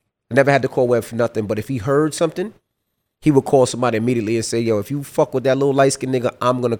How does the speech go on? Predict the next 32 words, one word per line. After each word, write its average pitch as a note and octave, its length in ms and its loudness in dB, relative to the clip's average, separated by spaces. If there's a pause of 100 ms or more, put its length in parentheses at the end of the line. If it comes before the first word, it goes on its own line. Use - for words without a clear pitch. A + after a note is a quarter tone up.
you're B2 120 -8
gonna A#2+ 120 0
have G#2+ 80 -2
a G2 40 -12
problem G2+ 340 -4
with F#2 60 -8
me." F#2+ 140 -6 (540)
And B2+ 300 2
because C#3 320 2
of C#3+ 60 0
that, C3 320 2 (920)
me, C3 380 2
Clue, C3+ 960 0
and G#2+ 460 -2
a A2+ 60 -2
host C#3+ 240 2
of - 60 0
others A#2+ 200 0
were A2+ 80 -2
always A#2 320 0
clear A#2 280 0
in A2 60 -4
New G#2+ 60 -4
York. G#2+ 220 -2 (480)
We F#3 80 4
never A#3+ 160 8
had G#3+ 140 8
a - 20 4
problem E3 280 4
in C3 60 -2
New B2+ 100 0
York. G2 180 -2